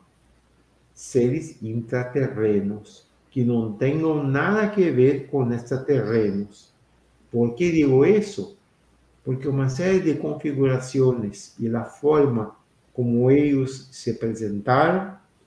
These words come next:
me parece ser essa la-, o procedimento que teriam seres intraterrenos e não extraterrestres. Eh, perdoe que eu falei em espanhol, porque justamente o Carlos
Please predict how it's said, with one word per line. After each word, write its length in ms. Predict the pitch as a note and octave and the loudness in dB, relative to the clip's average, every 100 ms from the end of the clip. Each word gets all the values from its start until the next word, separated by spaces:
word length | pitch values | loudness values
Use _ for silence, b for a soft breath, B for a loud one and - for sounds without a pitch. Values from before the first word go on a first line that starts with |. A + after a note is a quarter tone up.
| _ _ _ - | _ _ _ -6
me 140 | A#2+ | -4
parece 560 | B2 B2 A#2 C3+ C3 C#3+ | -2 2 2 2 -2 -8
ser 480 | - C3 B2+ C3+ - | -4 0 2 0 -2
essa 420 | C3 C3+ C3+ D3 C#3+ - - _ _ _ _ _ _ _ _ _ C3 | -2 -2 -4 -8 -8 -14 -20 _ _ _ _ _ _ _ _ _ -4
la-, 280 | C3 C3+ C#3 | 0 0 4
o 200 | C3+ C3+ | 4 4
procedimento 1080 | C3 C3+ C3 A2+ A2+ B2 C3+ C3+ C3+ C3+ - _ _ _ _ _ | 0 -2 -2 0 2 0 0 -2 -4 -6 -16 _ _ _ _ _
que 220 | - C3+ | -4 -4
teriam 600 | C3 B2+ A#2+ B2 B2+ C3+ | 0 2 4 2 2 0
seres 500 | C3 - A#2 A#2+ A2+ | -2 0 2 0 -2
intraterrenos 800 | A2+ G#2+ A#2 B2 A#2 A#2+ A#2 A2 | -4 -6 -6 -4 0 0 0 -4
e 40 | G#2+ | -4
não 280 | G#2+ A2 | -2 -2
extraterrestres. 880 | G#2 - A2 A#2 F#2+ G2+ - - - _ _ _ b b b | -4 -8 -8 -6 -6 -8 -10 -16 -20 _ _ _ b b b
Eh, 140 | A#2+ A#2+ | 0 2
perdoe 460 | - B2+ C3+ F3+ | 6 6 8 4
que 80 | F3+ | 4
eu 80 | D#3 | 2
falei 280 | C#3 B2+ C3 | 2 2 2
em 80 | C3 | 0
espanhol, 580 | - A2+ A2+ D3+ C#3+ | -2 -2 2 4 2
porque 220 | G#2+ - B2+ | 0 -4 -4
justamente 720 | A#2+ B2+ A#2 B2+ C#3 C3 A#2+ | 0 0 2 2 0 2 2
o 120 | - | 0
Carlos 720 | - C#3 C3 C#3 D3 - | -2 0 2 2 0 -8